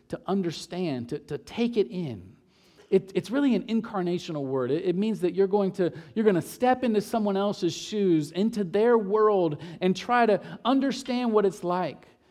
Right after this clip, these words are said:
Right? What's it like to be them? What's their story? What are their struggles? What are their victories? What, what does it mean to be in their environment? What, what is it to be them? And so what he's saying is before we engage in community,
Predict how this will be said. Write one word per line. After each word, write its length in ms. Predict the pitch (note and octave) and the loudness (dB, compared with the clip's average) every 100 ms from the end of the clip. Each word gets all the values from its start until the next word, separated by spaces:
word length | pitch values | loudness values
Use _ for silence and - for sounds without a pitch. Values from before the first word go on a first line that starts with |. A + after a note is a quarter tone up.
| _ _ - | _ _ 4
Right? 140 | G3+ | 6
What's 240 | G3 C4 | 6 4
it 100 | D4 | 0
like 340 | A#3+ G3+ B3+ B3 | -4 -4 -4 -4
to 80 | G#3+ | -2
be 160 | G3+ | 0
them? 260 | F3 E3 D#3 | 2 2 0
What's 200 | B3 - | -2 -4
their 200 | A#3+ A#3+ | -6 -6
story? 560 | - - A3+ A#3 G3 E3+ | -8 0 4 8 8 8
What 200 | F3+ C4+ | 4 2
are 60 | |
their 160 | G#3+ D3 | 4 2
struggles? 680 | - - A#3 A#3+ G3+ F3+ D#3 | 0 -2 0 4 4 4 2
What 160 | C4 | 2
are 60 | C4+ | 4
their 160 | A3+ F#3 | 4 4
victories? 760 | C#3+ C4 C4 G#3+ F#3+ E3+ E3 - F3+ | 2 -4 -2 4 8 6 4 -8 -2
What, 140 | B3+ | 2
what 80 | C4 | 4
does 160 | C#4 A3+ | 4 2
it 140 | G#3 | 2
mean 340 | G#3+ C4 B3 A3+ | 4 4 4 4
to 140 | G3 | 4
be 240 | F3+ A#3+ | 4 2
in 120 | A3 G3 | 4 4
their 380 | A3 A#3+ A#3+ A#3 G3+ G#3 | 6 6 4 0 -6 2
environment? 680 | G3+ F3 A3+ B3+ A#3 F#3+ | 2 4 6 6 6 10
What, 400 | G#3 A#3+ G3 - | 10 8 2 -2
what 260 | B3 D4+ - | 6 6 8
is 220 | E4+ A#3+ | 4 4
it 160 | A#3+ - | -2 -4
to 120 | B3 | -6
be 260 | F3 C4 C4 | -2 -2 0
them? 600 | C4+ C4+ F3 C#3 - - _ _ _ | -2 -2 -4 -8 -14 -20 _ _ _
And 140 | A3+ A3+ | 2 6
so 100 | B3 | 8
what 140 | B3+ | 8
he's 180 | A#3+ A#3 | 6 2
saying 320 | D4+ D4+ B3 | 2 4 6
is 120 | A3+ | 4
before 520 | F#3 G#3+ G#3+ D4 D#4 D#4+ | 6 6 6 2 4 4
we 220 | D4+ C#4 | 2 2
engage 640 | A#3+ A#3 B3+ D4 C4 A#3+ | 0 0 -2 0 -2 -2
in 100 | A#3 | -2
community, 720 | A#3 G#3+ B3+ C4+ F3+ F3+ G#3 | -2 -2 0 2 4 4 2